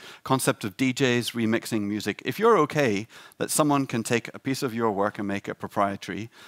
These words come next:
and you don't have access to that work anymore, the thing about copyleft is that you can all,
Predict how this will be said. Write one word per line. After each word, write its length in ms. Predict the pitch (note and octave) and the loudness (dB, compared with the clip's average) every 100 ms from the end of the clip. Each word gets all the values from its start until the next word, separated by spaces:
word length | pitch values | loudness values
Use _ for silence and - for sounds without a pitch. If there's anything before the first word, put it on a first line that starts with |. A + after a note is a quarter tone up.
| - | -12
and 120 | G#2 G#2 | -6 0
you 140 | A#2 | 2
don't 240 | A#2+ - | 2 0
have 160 | G#2 G#2+ | -2 0
access 340 | G2+ - G#2+ - | 0 -2 -8 -8
to 100 | G2+ | -4
that 180 | G2+ | -4
work 240 | F#2 F#2+ - | -4 -10 -8
anymore, 460 | F#2 E2+ E2 G2+ - - - | -12 -10 -10 -12 -14 -20 -20
the 60 | - | -6
thing 80 | D3+ | -2
about 240 | C#3 A#2+ | 2 0
copyleft 540 | - A#2+ G#2 G2 A2 - | 0 -2 0 0 -2 -6
is 140 | F#2 | -8
that 220 | - F2+ | -8 -10
you 60 | G#2 | -10
can 180 | - G2+ | -6 -2
all, 280 | A2 B2 | -2 -2